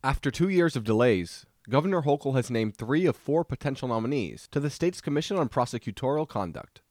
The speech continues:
The commission has been inactive since former Governor Cuomo resigned. He signed legislation creating the commission shortly before he left office.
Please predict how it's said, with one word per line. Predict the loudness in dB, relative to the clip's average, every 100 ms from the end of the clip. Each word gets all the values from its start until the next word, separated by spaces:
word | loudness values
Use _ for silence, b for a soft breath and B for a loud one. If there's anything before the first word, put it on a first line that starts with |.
| _ _
The | -8
commission | -2 -2 -2 -2
has | -2 0
been | 0 0
inactive | 0 0 -4 -8 -12 -10
since | -10 -10
former | -6 -4 -2 -2
Governor | -2 -2 -4
Cuomo | -4 -2 0 -2 -2
resigned. | -4 -4 -4 -8 -14 _ _ _
He | -4 -2
signed | 2 2 4
legislation | 2 0 -2 0 0 -2 -8
creating | -6 0 2 2 0
the | -2
commission | -2 -2 -4 -8
shortly | -8 -6 -4 -2
before | -4 -2 -2
he | 0
left | -2 -2
office. | -2 -2 -8 -20 -20